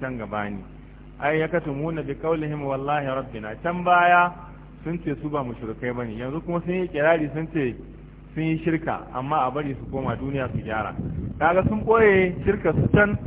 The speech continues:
amma nan sun bayyanar da ita. Ka gani ko? "Badalahum ma kanu yakhfuna min qabl." Walau ruddu, Allah ya ce a kaddara da an maishe su duniya,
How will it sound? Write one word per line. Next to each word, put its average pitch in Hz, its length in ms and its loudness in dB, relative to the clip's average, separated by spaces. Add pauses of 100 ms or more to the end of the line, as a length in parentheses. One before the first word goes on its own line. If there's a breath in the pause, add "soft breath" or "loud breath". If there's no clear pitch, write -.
(200)
amma 170 300 2
nan 165 180 -2
sun 151 160 -4
bayyanar 147 320 -2
da 120 100 -4
ita. 104 280 -2 (960)
Ka 127 140 0
gani 139 240 0
ko? 202 280 2 (460)
"Badalahum 175 720 4
ma 165 220 2
kanu 156 340 -2
yakhfuna 156 540 -4
min 127 180 -6
qabl." 104 240 -10 (1400)
Walau 175 360 6
ruddu, 165 380 4 (280)
Allah 185 320 2
ya 180 100 0
ce 180 60 -4
a 151 160 2
kaddara 175 460 4
da 156 180 2
an 160 100 -2
maishe 180 340 -2
su 147 100 -6
duniya, 143 440 -2